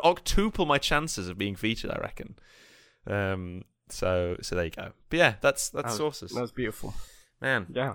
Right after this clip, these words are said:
Speaker 1: Uh, so what, what was it? It was sweet, uh, sp-, spicy mayo.
Speaker 2: Yep.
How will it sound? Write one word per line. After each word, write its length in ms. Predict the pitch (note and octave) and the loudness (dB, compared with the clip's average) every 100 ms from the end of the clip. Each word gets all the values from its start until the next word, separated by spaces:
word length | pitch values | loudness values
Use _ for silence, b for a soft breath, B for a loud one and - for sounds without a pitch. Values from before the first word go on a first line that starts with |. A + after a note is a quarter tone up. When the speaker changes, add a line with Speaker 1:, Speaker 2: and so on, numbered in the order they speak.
| - | -6
Speaker 1:
Uh, 300 | - A#2+ B2 | 2 6 6
so 160 | B2+ D3+ | 4 4
what, 100 | D#3 | 6
what 140 | D3+ | 6
was 100 | B2 | 6
it? 80 | G#2+ | 4
It 40 | G2+ | 4
was 100 | A2 | 2
sweet, 400 | - - C#3+ - | -2 0 0 6
uh, 320 | A#2+ A#2 A2+ - - - - | 8 10 6 2 -20 -14 -6
sp-, 340 | - - D3+ | -4 6 6
spicy 380 | - - D3+ - | 6 6 6 6
mayo. 300 | A#2+ F#2+ A2+ - - _ _ - | 2 4 2 -2 -20 _ _ -6
Speaker 2:
Yep. 220 | A2+ G#2 | 0 0